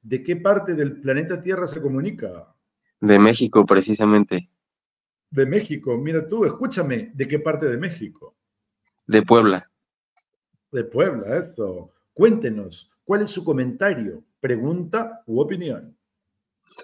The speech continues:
Speaker 2: Bueno, centrando un poquito en cuanto al tema de la felicitación de amlo a Milei, quisiera como regresar un poquito a ese capítulo. Yo creo que muchas de las cosas tienen que ver porque la gente no logra comprender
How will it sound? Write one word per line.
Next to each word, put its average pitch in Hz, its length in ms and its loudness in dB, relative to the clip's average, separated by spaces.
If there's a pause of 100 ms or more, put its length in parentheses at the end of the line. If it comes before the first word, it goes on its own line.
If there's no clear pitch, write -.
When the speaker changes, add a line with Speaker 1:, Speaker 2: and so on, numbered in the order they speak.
(380)
Speaker 2:
Bueno, 113 420 8
centrando 120 380 8
un 139 60 12
poquito 120 300 6
en 120 80 8
cuanto 101 400 6
al 90 160 6
tema 101 400 8
de 90 100 6
la 87 140 6
felicitación 92 760 6
de 90 240 8 (220)
amlo 104 500 8
a 95 120 6
Milei, 98 500 8 (440)
quisiera 127 300 6
como 120 200 8
regresar 101 400 8
un 110 100 8
poquito 101 580 6 (140)
a 92 220 6
ese 95 200 2
capítulo. 90 600 2 (440)
Yo 135 280 6
creo 170 340 6
que 147 300 10
muchas 120 440 8
de 117 100 6
las 90 200 6
cosas 113 320 2
tienen 117 300 4
que 101 100 6
ver 98 140 8
porque 98 260 2
la 90 120 4
gente 101 340 6
no 104 260 8
logra 104 380 10
comprender 95 800 6